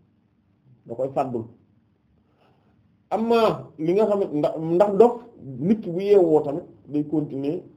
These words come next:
maanaam bu muy nelaw ak mu yeewu ñoo ci yem, maanaam xel mi ci boppam moo yëkkati ko.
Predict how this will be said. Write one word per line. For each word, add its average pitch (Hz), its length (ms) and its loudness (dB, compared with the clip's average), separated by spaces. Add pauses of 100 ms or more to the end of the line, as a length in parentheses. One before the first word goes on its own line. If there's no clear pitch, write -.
(180)
maanaam 165 340 -2
bu 175 120 0
muy 190 200 4
nelaw 180 300 6
ak 185 80 0
mu 175 140 2
yeewu 180 300 6
ñoo 165 180 -2
ci 165 80 -6
yem, 113 140 -4 (1040)
maanaam 156 280 -2
xel 190 220 0
mi 180 100 2
ci 165 100 -6
boppam 165 260 -4
moo 160 100 0
yëkkati 139 280 0
ko. - 100 -20